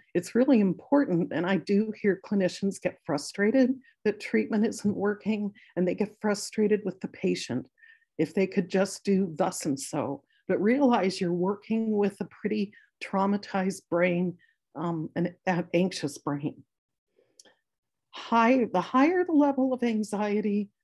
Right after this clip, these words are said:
the more difficult treatment is. And then exposure therapy is often an effective treatment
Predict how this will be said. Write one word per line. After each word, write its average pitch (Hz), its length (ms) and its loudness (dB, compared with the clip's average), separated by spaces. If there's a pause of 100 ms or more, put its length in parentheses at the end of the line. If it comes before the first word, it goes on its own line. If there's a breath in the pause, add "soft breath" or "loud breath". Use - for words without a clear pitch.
the 190 60 -4
more 196 220 0
difficult - 640 -8
treatment 175 520 -4
is. 233 500 -2 (880 soft breath)
And 196 100 6
then 226 120 6
exposure 294 600 2
therapy 190 600 0
is 160 260 -4
often 208 380 0
an 185 120 0
effective 180 720 -6
treatment 226 640 0